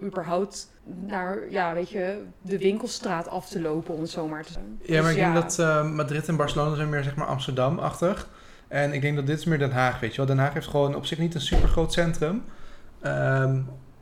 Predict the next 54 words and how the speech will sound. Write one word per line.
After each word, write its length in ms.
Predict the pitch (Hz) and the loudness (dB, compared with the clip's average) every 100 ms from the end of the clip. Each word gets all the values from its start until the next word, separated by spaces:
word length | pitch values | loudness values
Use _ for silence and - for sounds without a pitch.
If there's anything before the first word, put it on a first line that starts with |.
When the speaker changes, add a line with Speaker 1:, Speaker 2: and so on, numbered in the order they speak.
| - - | -20 -2
Speaker 2:
ja, 220 | 165 143 | 4 4
en 60 | 143 | 4
dat 80 | |
heb 140 | 139 143 | -2 -2
je 40 | 151 | 2
hier 80 | 143 | 2
ook 100 | 139 | 2
wel, 100 | 127 | 0
zeg 120 | 120 | 0
maar. 100 | 131 | -2
Het 180 | 131 - | -2 2
oude 180 | 156 | 2
centrum 280 | 143 160 151 | 2 0 0
is 80 | 147 | -2
gewoon 160 | 160 151 | 0 0
niet 100 | 139 | -2
zo 60 | |
groot. 500 | 135 139 147 208 - - - - - | -2 2 2 2 -8 -16 -20 -18 -12
Eh, 180 | 147 135 | -2 0
en 40 | |
daar 100 | 139 | 0
kun 80 | 135 | 2
je 40 | 143 | 2
lekker 180 | 139 143 | 2 2
doorheen. 440 | 127 127 160 202 - - - - | 4 4 2 -2 -8 -18 -20 -8
En 140 | 156 | -6
volgens 240 | 135 151 135 | -6 -8 -2
mij 80 | 147 | 0
heb 100 | 156 | 0
je 60 | |
nog 80 | 156 | 0
best 120 | 156 | 2
wel 100 | 156 | 0
veel, 200 | 143 160 | 2 2
zeg 120 | 139 139 | 2 0
maar, 120 | 135 | 2
wijken 280 | 131 135 139 | 4 2 0
eromheen 360 | 127 127 135 | 0 2 4
die, 120 | 135 | 2
zeg 140 | 131 127 | 0 -2
maar, 240 | 127 127 127 | 0 0 -2
helemaal 240 | 131 135 135 | -2 2 2
niet 120 | 127 | 2
boeiend 260 | 123 131 | 2 0
zijn, 140 | 127 120 | 0 -4
waar 120 | 113 | -4
we 60 | 113 | -4
dan 100 | 113 | -6
ook 100 | 110 | -6
nog 80 | 117 | -8
niet 100 | 123 | -8
echt 100 | - | -6
zijn 160 | 113 | -6
geweest. 540 | 120 117 120 117 - | -4 -2 -2 -4 -10